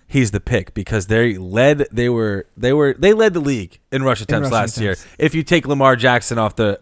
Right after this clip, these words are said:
Speaker 1: off the Ravens, basically.
Speaker 2: Yeah.
Speaker 1: But so if you're, if you're li-, really looking for a volume R B two, that literally is Chris Carson. Is he gonna be perfect? No. But, and one of the things that kinda scares me too is that you have to spend another, like,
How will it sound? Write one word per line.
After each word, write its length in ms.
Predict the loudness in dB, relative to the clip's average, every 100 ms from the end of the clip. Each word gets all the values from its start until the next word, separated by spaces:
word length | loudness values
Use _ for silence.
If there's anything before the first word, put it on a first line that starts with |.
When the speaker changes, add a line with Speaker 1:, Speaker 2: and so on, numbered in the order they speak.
| 2
Speaker 1:
off 240 | 2 2
the 100 | 0
Ravens, 380 | 0 0 -4 -10
basically. 480 | -10 -10 -14 -16 -16 -10
Speaker 2:
Yeah. 240 | -10 -10 -18 -14
Speaker 1:
But 340 | 4 4 4 -2 -20 _ -2
so 260 | 2 4 2 _
if 200 | 2 2
you're, 180 | 2 2 2
if 160 | -2
you're 160 | 0 0
li-, 140 | 2 0
really 280 | 0 0 2
looking 240 | 0 0
for 140 | 0 0
a 80 |
volume 600 | 0 0 2 2 0 -2
R 180 | 2 2
B 140 | 2 -4
two, 320 | -4 -4 -4
that 300 | 0 0 2
literally 420 | 2 2 2 -2 -8
is 240 | -8 -8 -8
Chris 240 | -10 -8
Carson. 320 | -8 -8 -8
Is 160 | -4 -2
he 100 | 0
gonna 260 | -2 -2 -2
be 100 | -2
perfect? 540 | 0 0 2 -2 -4 -20 -20 -10
No. 300 | 0 2 2
But, 180 | 0 -4 -4
and 180 | -2 0
one 160 | 0
of 60 | 0
the 60 | -2
things 260 | -4 -2
that 100 | -4
kinda 220 | -2 -2 -2
scares 360 | -2 -2 -2
me 100 | -6
too 320 | -2 0 0 -2
is 100 | -2
that 240 | -2 -2 -10 -18 -2
you 100 | 0
have 100 | 0
to 60 |
spend 240 | -4 -4 -2
another, 320 | -2 -2 -4
like, 160 | -4 -6